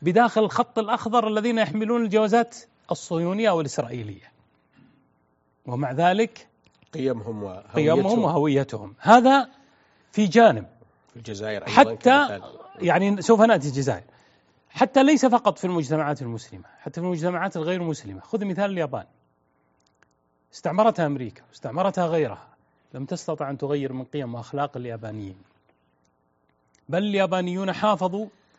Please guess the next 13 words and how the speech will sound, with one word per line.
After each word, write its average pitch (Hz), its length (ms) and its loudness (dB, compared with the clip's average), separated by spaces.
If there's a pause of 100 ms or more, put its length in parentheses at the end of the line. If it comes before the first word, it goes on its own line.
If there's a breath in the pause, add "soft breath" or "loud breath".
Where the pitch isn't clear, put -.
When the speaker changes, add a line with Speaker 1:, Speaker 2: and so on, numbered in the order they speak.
(260 soft breath)
Speaker 1:
على 190 280 2
Speaker 2:
الهوية. 220 120 -2
Speaker 1:
قيمهم 247 640 2
وهويتهم 208 760 2
وأخلاقهم، 233 880 2 (880)
حتى - 360 -6
أنهم 165 240 -4
استطاعوا 156 540 -6
أن 151 80 -4
يرفضوا 190 760 -4 (460)
الهيمنة 156 500 -6
الأمريكية، 143 540 -8
وقد 190 280 -6